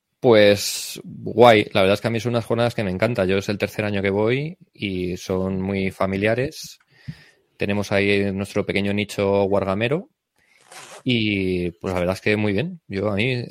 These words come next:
eh, muy recomendable. Si tenéis oportunidad de ir el otro año, vais a encontrar un ambiente súper chulo y,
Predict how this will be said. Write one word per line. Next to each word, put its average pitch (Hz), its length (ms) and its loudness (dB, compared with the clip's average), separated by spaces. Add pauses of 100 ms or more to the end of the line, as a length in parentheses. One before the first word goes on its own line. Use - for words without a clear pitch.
(160)
eh, 95 540 -4
muy 117 200 2
recomendable. 123 680 4
Si - 180 -8
tenéis 104 280 -6
oportunidad 101 600 -2
de 101 120 0
ir 101 140 -2
el 101 60 0
otro 98 280 0
año, 156 380 -2
vais 120 180 -4
a - 20 -8
encontrar 95 240 -6
un 95 80 -4
ambiente 92 460 -4
súper 92 300 -10
chulo 143 500 -4
y, 92 340 -12